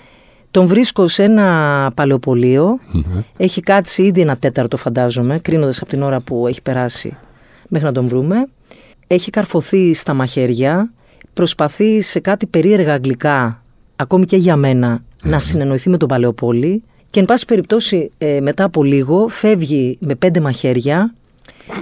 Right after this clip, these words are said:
Speaker 1: Το βασικότερο είναι το βλέμμα του.
Speaker 2: Οχ.
Speaker 1: Ήτανε σαν πεντάχρονο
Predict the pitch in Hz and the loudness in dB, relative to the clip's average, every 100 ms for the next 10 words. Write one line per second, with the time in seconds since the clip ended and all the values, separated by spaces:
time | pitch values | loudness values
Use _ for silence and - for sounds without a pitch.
0 | - - - - 147 143 - 147 220 233 | -10 -10 -6 -2 0 0 -2 -2 -2 2
1 | 165 147 143 180 196 143 160 165 131 120 | 2 2 2 -2 -2 -2 0 0 -2 -4
2 | 123 117 _ - - - - - - 180 | -8 -10 _ -8 -8 -8 -14 -16 -8 -4
3 | 208 190 160 202 190 143 175 180 185 180 | 0 0 0 -2 -2 0 -2 -2 0 0
4 | 180 185 180 | 0 0 -4